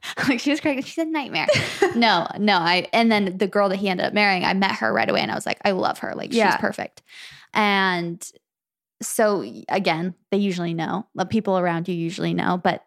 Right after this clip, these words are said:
Speaker 1: there's no way to, like, tell somebody that. So the on-, really the only thing you can do, again, only thing in your control besides being honest with them is building them up.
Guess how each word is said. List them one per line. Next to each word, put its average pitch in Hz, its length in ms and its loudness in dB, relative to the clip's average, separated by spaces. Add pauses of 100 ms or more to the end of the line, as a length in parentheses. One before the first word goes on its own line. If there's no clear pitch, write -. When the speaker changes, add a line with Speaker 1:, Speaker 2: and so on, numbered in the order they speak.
Speaker 1:
there's 185 200 0
no 185 100 2
way 180 120 0
to, 196 100 -6
like, 180 160 -4
tell - 200 -6
somebody - 300 -12
that. - 240 -10
So 208 120 0
the 185 220 -6
on-, 233 260 2
really 311 260 2
the 269 80 0
only 247 140 2
thing 233 120 2
you 220 100 2
can 196 60 -2
do, 202 140 0
again, 185 380 0
only 202 160 0
thing 202 160 -2
in 185 100 0
your 175 100 -4
control 170 400 -2
besides 175 380 -4
being 180 180 -4
honest 170 240 -2
with 180 100 -8
them 196 200 -2 (520)
is 220 100 -6
building 247 340 -2
them 175 120 0
up. - 240 -10